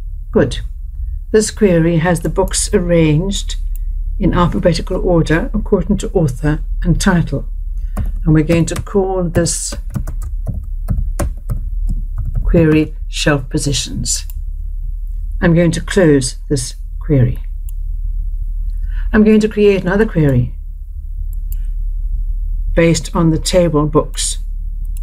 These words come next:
And in this one, I need to have the author, title, grade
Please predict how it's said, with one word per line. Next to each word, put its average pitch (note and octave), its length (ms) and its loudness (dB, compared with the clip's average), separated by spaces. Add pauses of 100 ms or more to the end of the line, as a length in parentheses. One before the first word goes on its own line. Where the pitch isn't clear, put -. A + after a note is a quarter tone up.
(400)
And A3 100 8
in G#3+ 100 8
this B3+ 260 2
one, E3 280 0 (300)
I G#3 160 6
need B3 340 8
to A#3+ 100 6
have F3+ 500 2 (600)
the G3+ 120 4
author, G3+ 640 2 (1400)
title, G#3 640 0 (640)
grade F3+ 580 4